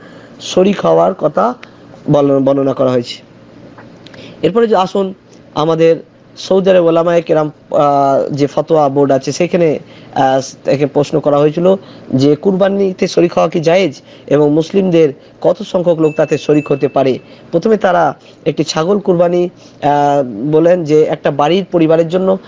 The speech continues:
একটা ছাগল যথেষ্ট। এরপরে তিনি বলেন যে একটি উট এবং গরুতে সাতজন যথেষ্ট,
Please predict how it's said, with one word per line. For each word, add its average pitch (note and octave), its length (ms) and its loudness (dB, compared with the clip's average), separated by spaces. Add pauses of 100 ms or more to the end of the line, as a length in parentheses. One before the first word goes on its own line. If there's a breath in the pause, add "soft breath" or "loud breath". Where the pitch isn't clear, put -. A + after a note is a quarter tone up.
(140 loud breath)
একটা D#3 200 -4
ছাগল D3 300 -2
যথেষ্ট। C3+ 380 -2 (320 loud breath)
এরপরে F#3+ 300 0
তিনি F3+ 180 0
বলেন E3+ 360 2 (300 loud breath)
যে D3+ 140 0
একটি E3 160 -2
উট G#3 360 0
এবং D#3+ 240 0
গরুতে F#3 280 0
সাতজন E3+ 420 -2
যথেষ্ট, C3+ 400 -2